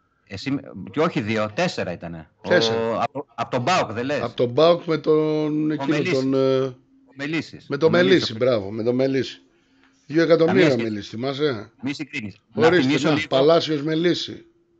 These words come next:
Speaker 1: Όχι,
Speaker 2: Μελίσης.
Speaker 1: δεν έχει καμία σχέση. Να θυμίσω τους εφτά, συν το Βαγιανίδη που επέστρεψε, ελεύθερος πλέον από την Ίντερ. Ο Παναθηναϊκός σε αυτή την περίοδο τη μεταγραφική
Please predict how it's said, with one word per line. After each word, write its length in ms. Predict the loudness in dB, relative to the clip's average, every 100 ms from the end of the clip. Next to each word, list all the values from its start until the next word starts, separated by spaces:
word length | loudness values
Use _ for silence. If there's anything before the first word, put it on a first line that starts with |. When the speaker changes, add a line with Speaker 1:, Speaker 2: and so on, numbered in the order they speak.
| _ _ _
Speaker 1:
Όχι, 160 | -6 -2
Speaker 2:
Μελίσης. 200 | 0 4
Speaker 1:
δεν 80 | 4
έχει 100 | 4
καμία 160 | -2
σχέση. 260 | -4 -8 -14 _ _ _ _ _ _ _
Να 120 | -8 -6
θυμίσω 580 | -2 -2 -2 -2 -4 _
τους 200 | -10 -6
εφτά, 440 | -6 -4 -2 -2
συν 200 | -2 -4
το 80 | -2
Βαγιανίδη 420 | -2 -2 -2 -2
που 100 | -2
επέστρεψε, 800 | -4 -2 -6 -4 -10 -4 -6 -6 -12 _ _
ελεύθερος 540 | -8 -4 -4 -4 -8
πλέον 200 | -4 -4
από 140 | -4 -6
την 180 | -6 -6
Ίντερ. 280 | -4 -4 -6 -12 _ _ _ _ _
Ο 120 | -8
Παναθηναϊκός 600 | -2 -2 -2 -4 -4 -6
σε 100 | -8
αυτή 180 | -6 -6
την 140 | -6 -4
περίοδο 400 | -2 -2 -4 -4
τη 100 | -6
μεταγραφική 680 | -6 -6 -8 -6 -6 -6